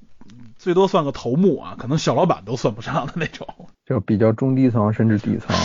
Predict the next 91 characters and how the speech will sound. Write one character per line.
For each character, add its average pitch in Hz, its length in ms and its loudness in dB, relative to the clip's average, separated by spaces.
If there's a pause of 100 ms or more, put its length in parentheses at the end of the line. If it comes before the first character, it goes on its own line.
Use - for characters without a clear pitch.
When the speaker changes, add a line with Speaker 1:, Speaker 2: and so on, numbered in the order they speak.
(320)
Speaker 1:
对， 143 180 4
属 135 160 -2
于 151 80 4
中， 208 420 2
我 139 140 -8
觉 139 100 -2
得 214 80 4
最 196 160 -2
多 196 140 4
属 160 100 -6
于 123 80 -4
中 190 240 2
层 123 220 -4
吧， 139 180 -2
因 165 120 -2
为 185 100 4
他 202 160 0
这 190 100 4
个 156 80 4
人 127 240 0
数 214 160 4
众 131 200 -2
多 107 160 -6
嘛， 101 180 -10
基 196 160 0
本 147 160 2
上 127 160 0
就 127 80 2
是 127 80 2
属 101 160 -4
于 101 120 -6
这 123 120 -4
种 98 220 -8
中 165 160 -2
层， 127 140 -6
我 117 80 -6
觉 123 120 -4
得 160 60 2
可 143 100 -8
能 139 140 -2
达 135 240 -2
到 180 120 2
不 135 80 0
了 107 120 -2 (340)
太 147 60 -2
高 143 180 2
层 95 160 -6
的 95 60 -10
这 95 100 -8
么 92 80 -10
一 90 80 -14
个 87 380 -14
层 101 260 -12
级。 98 220 -14 (240)
确 202 180 2
实 185 160 2
这， 190 180 0
这 196 160 0
方 160 140 2
面 147 160 0
不 139 80 -4
太 139 140 2
了 113 200 -2
解 127 120 -4
啊， - 160 -12
到 165 160 4
底 117 100 -4
这 123 140 -2
个 117 40 -2
人 120 120 -2
背 143 160 4
景 101 160 -8
是 104 80 -14
什 104 80 -12
么 104 80 -12
样， 104 120 -12
我 101 60 -12
没 113 120 -6
太， 143 180 -4 (300)
没 160 100 0
太 202 120 4
去， 147 340 0
去 - 180 -4
翻 170 180 2
这 160 80 4
方 120 160 0
面 117 100 0
的 98 80 -8
资 113 140 -10
料。 110 160 -8 (160)
Speaker 2:
嗯。 107 220 4